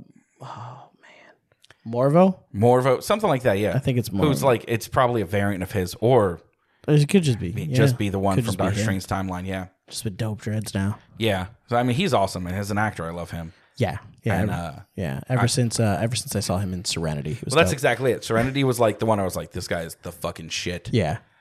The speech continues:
Speaker 2: Um, but yeah, so it's, it's an interesting, uh, interesting take. I like that they're, they're just admitted it. Like, pe-, enough people looked at it and went, "That's clearly
Speaker 1: Yeah.
Speaker 2: the Illuminati." That they went, "Yes, let's drop the name, name drop the Illuminati so other people can look into it."
Speaker 1: Yeah. Yeah.
Speaker 2: Um,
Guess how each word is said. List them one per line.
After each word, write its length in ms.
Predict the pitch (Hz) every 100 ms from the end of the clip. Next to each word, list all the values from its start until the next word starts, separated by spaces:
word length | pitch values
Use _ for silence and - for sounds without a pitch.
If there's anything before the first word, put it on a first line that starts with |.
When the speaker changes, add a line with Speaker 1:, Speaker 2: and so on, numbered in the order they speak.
| _ _ _ _ -
Speaker 2:
Um, 420 | 98 85 80 82
but 120 | 120 165
yeah, 180 | 262
so 180 | 190 185
it's, 140 | 190 -
it's 220 | 202 202
an 80 | 208
interesting, 560 | 208 202 - 185 175
uh, 340 | 165 160 143 135 _ _ _ _ _ _ _ _ -
interesting 400 | 160 156 147 135
take. 200 | 131 123
I 60 | 120
like 220 | 131 135
that 140 | 117
they're, 180 | 117 104 - -
they're 120 | 104
just 240 | 107 107 - -
admitted 460 | 107 104 98 92
it. 60 | 92
Like, 160 | 113 -
pe-, 120 | 214
enough 240 | 196 214
people 240 | 208 165 143
looked 160 | 139
at 40 | 120
it 20 |
and 60 | 104
went, 160 | 82
"That's 280 | 117 107 -
clearly 540 | - 131 110 90 85 - -
Speaker 1:
Yeah. 220 | - 65 - -
Speaker 2:
the 160 | 110
Illuminati." 480 | 107 107 101 101 95
That 100 | 92
they 60 | 107
went, 160 | 117 170
"Yes, 240 | 208 151
let's 160 | 156 -
drop 260 | 170 165
the 60 | 147
name, 220 | 151 147
name 160 | 151 156
drop 200 | 151 143
the 80 | 139
Illuminati 420 | 143 131 127 123
so 140 | -
other 180 | 113 113
people 240 | 117 104
can 100 | 107
look 160 | 101 98
into 220 | 95 90
it." 160 | 85 - -
Speaker 1:
Yeah. 240 | 117 - - _ -
Yeah. 120 | 190 98 87
Speaker 2:
Um, 140 | 73